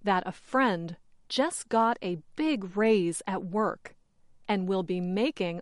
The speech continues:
a lot more money. That person answers with, It doesn't matter to me. Here, it means he or she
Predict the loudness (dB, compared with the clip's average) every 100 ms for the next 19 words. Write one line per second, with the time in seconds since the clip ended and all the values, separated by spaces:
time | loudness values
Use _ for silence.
0 | -2 2 4 2 2 0 0 0 0 2
1 | 4 4 2 -2 -8 -20 -20 _ _ -20
2 | -20 _ _ _ -20 -4 2 4 2 0
3 | -2 0 -2 -2 -2 -2 -2 -2 -2 -2
4 | -4 0 2 0 -2 -16 -20 -20 _ -20
5 | -6 0 0 6 6 6 2 2 4 4
6 | 2 0 0 2 0 -2 -10 -18 -20 -20
7 | _ _ -20 -20 -20 -20 -20 -8 -2 0
8 | 0 -2 2 2 4 2 4 4 0 -4
9 | -10 -2 0 0 0 0 0 0 -2 -2